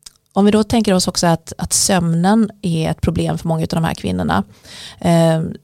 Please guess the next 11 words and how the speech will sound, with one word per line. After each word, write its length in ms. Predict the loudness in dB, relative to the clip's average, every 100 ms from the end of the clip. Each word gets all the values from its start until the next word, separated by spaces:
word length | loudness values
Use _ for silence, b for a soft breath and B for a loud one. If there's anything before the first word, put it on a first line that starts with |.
| _
så 520 | -2 0 2 2 0 -4 _ _ _ _ _ _ _ _ _ 0
om 60 |
man 120 | 2
då 100 | 4
är 80 | 2 2
orolig 1000 | 2 2 0 0 0 0 2 0 0 -6
för, 300 | -2 0 2
man 180 | 2 2
märker 680 | 2 0 0 -2 0 0 0
kanske 360 | -2 -2 -2
av 460 | -2 0 0 0